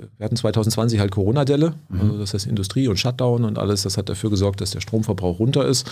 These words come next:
Speaker 1: Jetzt ist er zweitausendeinundzwanzig schon wieder ein Stückchen nach oben. Also, und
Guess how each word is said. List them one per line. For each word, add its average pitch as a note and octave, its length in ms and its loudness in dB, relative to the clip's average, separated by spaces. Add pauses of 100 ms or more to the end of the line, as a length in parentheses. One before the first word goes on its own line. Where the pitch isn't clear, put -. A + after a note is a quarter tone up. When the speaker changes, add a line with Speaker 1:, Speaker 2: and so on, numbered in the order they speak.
(560)
Speaker 1:
Jetzt A2 140 -6
ist G#2+ 100 -2
er G2+ 220 4
zweitausendeinundzwanzig G2+ 800 0
schon G#2 140 0
wieder F#2+ 100 2
ein F#2 80 2
Stückchen G2+ 320 -4
nach F2+ 140 -2
oben. F3+ 340 0
Also, G#2 380 -2
und G#2 420 -8